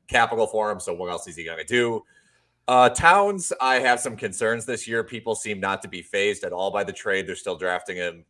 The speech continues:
roughly in the first round. I don't know. I, he, I'm worried about his rebounds. I'm worried about his blocks. I know his threes are probably gonna increase,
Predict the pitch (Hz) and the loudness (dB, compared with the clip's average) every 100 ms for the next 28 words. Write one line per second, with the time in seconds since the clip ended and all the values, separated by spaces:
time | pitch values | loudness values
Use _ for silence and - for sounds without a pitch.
0 | _ 85 98 - 107 95 90 101 87 - | _ -4 -4 -2 -4 -4 -6 -8 -8 -4
1 | 92 104 101 98 95 _ _ _ _ _ | 0 2 0 -4 -10 _ _ _ _ _
2 | _ _ _ _ - 127 135 127 110 104 | _ _ _ _ -6 2 4 6 4 2
3 | 92 - 113 113 113 110 - _ 120 143 | 0 -2 0 2 2 -2 -12 _ -14 -8
4 | 143 139 135 - _ _ _ _ - 139 | -4 0 0 -2 _ _ _ _ -4 -2
5 | 151 160 151 135 113 107 123 151 151 147 | 2 4 4 2 2 -2 -4 0 2 2
6 | 143 135 - 107 110 113 107 98 95 90 | 0 -4 -6 -4 -2 -2 0 -2 -2 -4
7 | - 101 117 139 - - - - - _ | -8 -4 0 0 -2 -6 -10 -10 -14 _
8 | _ _ - 113 117 104 - 95 113 127 | _ _ -6 0 0 -2 -8 -8 -6 -4
9 | 139 - 127 127 131 123 117 123 - 123 | -4 -2 -2 -2 -4 -4 -4 -6 -10 -10
10 | 117 117 110 - | -8 -6 -6 -8